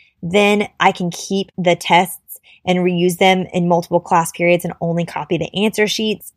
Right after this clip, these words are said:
And also with grading, it's a little bit easier too, 'cause you're only taking answer sheets home. So that's personally how I like to format for those older students. Also for my tenth, eleventh, twelfth graders, I format my tests about forty percent multiple choice,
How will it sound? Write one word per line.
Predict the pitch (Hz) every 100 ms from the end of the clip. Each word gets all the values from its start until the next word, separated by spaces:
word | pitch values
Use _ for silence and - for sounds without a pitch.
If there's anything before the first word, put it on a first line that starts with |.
| _ _
And | 220 226
also | 226 262 285
with | 262 208
grading, | 196 254 214
it's | 190
a |
little | 190
bit | 185
easier | 165 185 180
too, | 175
'cause | 185
you're | 175 -
only | 175
taking | 175 180 170 -
answer | 151 147 156
sheets | - 151 -
home. | 139 104 175 _ _ _
So | -
that's | 202 214 -
personally | - 226 226 240 226
how | 214
I | 202
like | 196 190
to |
format | - 180 180 180
for | 185
those | 175 160 -
older | 170 170 190
students. | - 220 233 240 - _ _ _ _ _
Also | 214 226 262
for | 247 262
my | 240
tenth, | 233 233 220
eleventh, | 214 208 196
twelfth | - 202 -
graders, | 202 202 208 - _ _ _ -
I | 196
format | 214 220 226
my | 214 202
tests | 214 196 196
about | 175 - -
forty | 196 196 226
percent | 226 240 214 208 -
multiple | 190 185 214
choice, | 208 180 165 180